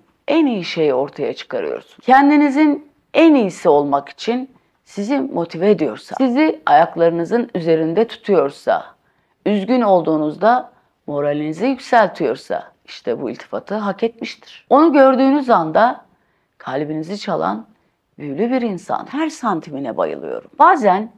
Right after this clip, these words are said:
sebepsiz yere gülümsemesini, en sevdiği yemeği yerken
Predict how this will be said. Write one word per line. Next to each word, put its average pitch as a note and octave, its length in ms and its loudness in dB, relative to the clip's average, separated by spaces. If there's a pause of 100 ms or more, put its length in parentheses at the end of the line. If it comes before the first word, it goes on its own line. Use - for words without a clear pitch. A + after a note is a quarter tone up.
sebepsiz E3 640 0
yere D3 200 0
gülümsemesini, C#3+ 840 -12 (200)
en C4 140 -2
sevdiği D#3 680 -2
yemeği E3 440 0
yerken F3+ 520 -4